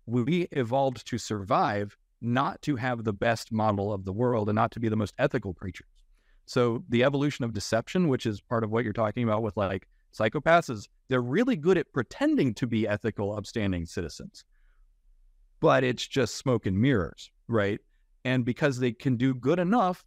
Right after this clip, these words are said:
they can get all their needs met, they can, they can achieve whatever their biological imperatives do,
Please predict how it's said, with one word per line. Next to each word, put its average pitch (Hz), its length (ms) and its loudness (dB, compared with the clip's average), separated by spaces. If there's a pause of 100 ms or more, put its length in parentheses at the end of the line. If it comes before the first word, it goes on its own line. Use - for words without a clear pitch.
they 214 140 -2
can 113 180 -2
get 110 120 0
all 117 140 0
their 123 140 0
needs 143 300 -2
met, 156 220 2
they 117 140 0
can, 107 360 -4
they 104 120 0
can 104 300 0
achieve 123 460 -2
whatever 113 340 0
their 110 140 0
biological 110 600 -2
imperatives 147 420 0
do, 143 220 -2